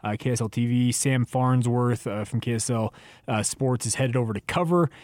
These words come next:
things there in Beijing in person. So crazy thing, it's coming that quickly. But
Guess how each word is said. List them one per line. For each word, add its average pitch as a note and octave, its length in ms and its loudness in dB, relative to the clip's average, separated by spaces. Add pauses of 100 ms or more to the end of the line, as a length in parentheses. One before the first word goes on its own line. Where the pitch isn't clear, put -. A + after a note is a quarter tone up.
things E3+ 240 2
there E3 140 4
in D3+ 100 4
Beijing D3 420 2
in A2+ 140 -4
person. D3 580 0
So A#2+ 160 -6
crazy D3+ 320 0
thing, C#3+ 120 0
it's - 80 -6
coming C3+ 180 -2
that A2 200 -8
quickly. E3 340 2
But C#3 180 0